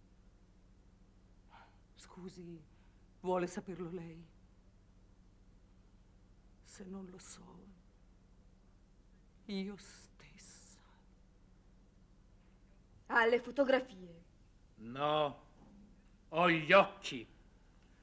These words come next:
Speaker 3: Lei non può vedersi, mentre noi spettatori l'abbiamo veduta.
Speaker 1: Ma non me. Come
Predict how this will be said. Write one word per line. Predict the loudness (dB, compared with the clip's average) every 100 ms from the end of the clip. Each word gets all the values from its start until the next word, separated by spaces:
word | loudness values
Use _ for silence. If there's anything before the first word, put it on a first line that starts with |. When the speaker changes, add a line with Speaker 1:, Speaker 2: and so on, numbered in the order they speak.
| 0
Speaker 3:
Lei | 6 6
non | 6 2
può | 0 0 0
vedersi, | -2 -2 -2 -6 -18 -20 -20 -20 -14
mentre | 0 2 4
noi | 6 6
spettatori | 6 2 2 0 0
l'abbiamo | 0 4 4 4
veduta. | 0 -2 -4 -6 -14 0
Speaker 1:
Ma | 4
non | 8 10 10 8 6
me. | 6 4 -2 -12 -18 -20 -20 -20 -20 -20 -20 -20 -20 -20 -20 -20 -20 -20 -20 -20 -20 -20 -20
Come | -2 -2 -2 -6 -8 -12 -14